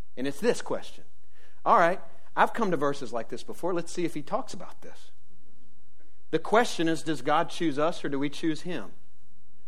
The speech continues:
In other words, is human history determined by s-, the sovereign will of God, or is it determined by human free will and decision making? Now, all of you just woke up right now.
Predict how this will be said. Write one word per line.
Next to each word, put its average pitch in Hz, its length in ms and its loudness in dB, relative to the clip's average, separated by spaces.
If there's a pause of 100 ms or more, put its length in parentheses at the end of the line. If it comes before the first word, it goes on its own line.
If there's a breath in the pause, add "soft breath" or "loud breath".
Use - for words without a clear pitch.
(920)
In 156 120 2
other 208 260 6
words, 156 540 2 (1160 soft breath)
is 151 160 0
human 262 320 4
history 170 560 2
determined 175 580 2
by 135 120 4
s-, - 180 0
the 139 100 -2
sovereign 196 640 6
will 190 200 6
of 175 120 4
God, 135 300 4
or 151 80 2
is 139 120 0
it 131 100 -2
determined 147 640 0 (340 loud breath)
by 139 140 4
human 185 400 0
free 196 300 2
will 139 440 2 (840)
and 147 240 0
decision 139 400 0
making? 92 340 -2
Now, 107 140 -2 (260)
all 143 280 8
of 120 120 0
you 123 100 0
just 113 220 -2
woke 107 240 -2
up 90 160 -2
right - 200 -2
now. - 120 -2